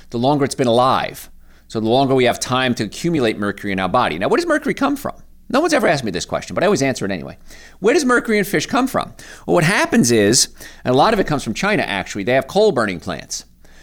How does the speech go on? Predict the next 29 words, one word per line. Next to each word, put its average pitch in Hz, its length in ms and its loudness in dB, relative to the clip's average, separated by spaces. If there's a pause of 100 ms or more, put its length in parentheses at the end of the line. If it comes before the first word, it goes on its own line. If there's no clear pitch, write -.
(160)
So - 100 -6
they 139 120 2
burn 170 280 2
the 240 80 2
coal, 135 380 4
the 123 60 2
mercury 170 320 0
goes 156 200 0
up 147 140 0
into 151 160 -6
the 147 60 -8
vapor, 117 340 -2
and 117 100 -4
it - 60 -12
lands 107 280 -4
in 117 60 -6
the 143 100 -2
oceans. - 520 -2 (480)
The 120 100 -2
small, 190 720 4
uh, 139 160 4
the 127 100 0
smallest, 160 600 2
uh, 120 460 2 (400)
organisms 120 680 0
on 120 220 0
the 113 40 0
food 208 260 0
chain 107 460 -2